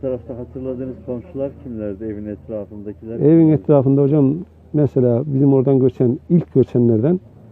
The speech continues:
Speaker 2: e,
Speaker 1: Aleykümselam.
Speaker 2: Aleykümselam hocam.
Speaker 1: Hocam.
Speaker 2: Sağ olun. Sağ olun.
Speaker 1: Sağ olun.
Speaker 2: Ali Rıza abi vardı. Ali Rıza, e, soyadı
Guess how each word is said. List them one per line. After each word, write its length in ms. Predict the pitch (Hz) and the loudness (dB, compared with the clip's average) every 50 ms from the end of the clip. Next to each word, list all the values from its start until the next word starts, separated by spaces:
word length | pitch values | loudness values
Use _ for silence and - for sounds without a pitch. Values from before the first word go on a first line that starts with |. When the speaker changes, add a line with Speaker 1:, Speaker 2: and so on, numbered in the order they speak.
| - - - - - _ - - - _ - | -20 -20 -20 -20 -20 _ -20 -20 -20 _ -2
Speaker 2:
e, 420 | 120 123 123 123 120 123 127 127 - 135 135 - - - - 131 131 127 117 113 | 0 2 2 2 2 2 2 0 -2 -4 -8 -16 -18 -20 -18 -16 -14 -10 -8 -8
Speaker 1:
Aleykümselam. 800 | 113 117 123 131 123 - - 135 123 - - 143 135 135 139 117 | -6 -6 -6 -8 -8 -8 -12 -14 -14 -12 -10 -6 -4 -2 0 0
Speaker 2:
Aleykümselam 520 | 131 135 127 127 127 127 151 151 165 156 | 2 2 2 2 2 2 2 2 4 4
hocam. 240 | 143 123 123 143 123 | 2 4 4 2 2
Speaker 1:
Hocam. 240 | 123 117 139 139 139 - 131 131 131 135 139 | 0 -2 -6 -8 -10 -10 -12 -12 -10 -6 -2
Speaker 2:
Sağ 120 | 123 127 123 | 0 0 2
olun. 140 | 123 117 - 127 135 139 139 - - 123 | 0 0 -2 -8 -12 -14 -16 -16 -10 -6
Sağ 120 | 123 120 | -2 -2
olun. 160 | 123 123 107 - - - - - | 0 0 -2 -4 -6 -14 -16 -14
Speaker 1:
Sağ 60 | 123 | -14
olun. 260 | 117 117 117 117 113 110 110 - - - - - - - - - - - - _ _ _ _ _ - _ - - - - - - - - - _ _ _ - - - - - _ - - | -14 -12 -14 -14 -16 -16 -20 -20 -20 -20 -20 -20 -20 -20 -20 -20 -20 -20 -20 _ _ _ _ _ -20 _ -20 -20 -20 -20 -20 -20 -20 -20 -20 _ _ _ -20 -20 -20 -20 -20 _ -4 0
Speaker 2:
Ali 180 | 127 147 160 | 0 2 4
Rıza 220 | 165 143 143 156 151 | 2 2 2 2 2
abi 220 | 151 147 156 151 | 4 4 4 4
vardı. 320 | 131 120 107 98 - 107 - | 4 2 0 0 -2 -4 -2
Ali 180 | 123 123 131 135 | 0 0 2 2
Rıza, 680 | 127 110 120 131 127 127 127 127 131 131 131 131 139 175 - - - - - - - 131 | 0 0 0 0 0 2 0 0 0 0 0 0 -2 -4 -8 -14 -20 -20 -20 -12 -8 -6
e, 60 | 123 127 123 120 123 127 120 117 117 117 117 113 110 - - - | -4 -2 -2 -2 -2 -2 -2 -2 -2 -2 -2 -4 -6 -8 -6 -2
soyadı 520 | 127 123 120 117 110 123 135 139 135 127 | 0 0 0 0 0 0 0 0 0 -2